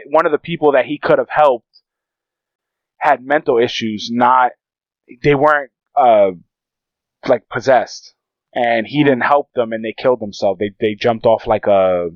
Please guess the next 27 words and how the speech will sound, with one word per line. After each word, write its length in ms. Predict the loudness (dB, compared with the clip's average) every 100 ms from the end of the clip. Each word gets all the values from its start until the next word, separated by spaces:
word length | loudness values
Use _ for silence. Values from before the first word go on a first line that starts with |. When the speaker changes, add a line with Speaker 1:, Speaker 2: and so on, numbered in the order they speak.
| _ _ _ -10 -4
Speaker 1:
a 120 | -4
tower 380 | 0 2 2 0
or 200 | -6 -10
something 360 | -12 -16 -18
in, 220 | -20 -20 -16
in, 180 | -16 -14
uh, 420 | -12 -12 -12 -14 -14
in 120 | -12 -8
Italy, 400 | -10 -12 -20 -20 _ _ _ _
and 560 | -6 -4 -4 -8 -14 -20 _ _ _
the 140 | -4 0
other 260 | 0 0
priest, 580 | -8 -14 -18 -18 -20 _ _ _ _ _ _ _
he 180 | -6 -2
wa-, 180 | -2 -2
he's 340 | -2 -2 -2
fucking 360 | 0 -2 0 -2
a, 440 | 0 2 0 -2 -4 -4
a 100 | -2
girl 640 | 2 2 2 0 -6 -14 _ -12
that 80 | -12
he's 160 | -10 -8
in 80 | 0
love 220 | 0 0
with, 260 | -6 -10 -12 _ _ _ _ _ _ _ _ -4
so 180 | -2
the 120 | -2